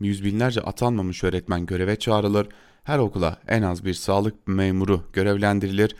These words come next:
Okullar iki devreye alınarak yoğunlukları düşürülür. Ama buna bütçe gerekir. O bütçede ne yazık ki bizde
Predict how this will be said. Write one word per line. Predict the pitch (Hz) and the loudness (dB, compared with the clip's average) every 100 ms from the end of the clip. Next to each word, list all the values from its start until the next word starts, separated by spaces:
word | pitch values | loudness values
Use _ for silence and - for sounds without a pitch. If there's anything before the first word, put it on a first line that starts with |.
| - - | -18 -8
Okullar | 90 98 92 110 117 - - | -6 -4 0 0 -2 -10 -10
iki | - - 175 | -10 -2 0
devreye | 101 85 82 80 | 0 0 -4 -2
alınarak | 113 104 85 92 110 - - | -2 0 0 2 0 -4 -4
yoğunlukları | 104 107 90 82 - 90 113 110 - - - | 2 2 2 -2 0 2 2 0 -14 -14 -4
düşürülür. | 101 - 78 - - - - _ - - _ _ _ - | -4 -2 -4 -6 -8 -10 -20 _ -20 -20 _ _ _ -6
Ama | 101 90 92 - | -2 -2 -4 -8
buna | - 107 90 92 - | -4 0 0 -2 -4
bütçe | 95 - 80 | -4 -2 -4
gerekir. | 78 82 85 113 - - | -2 -2 0 0 0 -4
O | 101 | -2
bütçede | 90 85 87 85 | -2 -4 -4 -2
ne | 101 | 0
yazık | 104 85 - | 0 -2 -6
ki | 95 | -4
bizde | 95 82 98 98 | -4 -2 2 2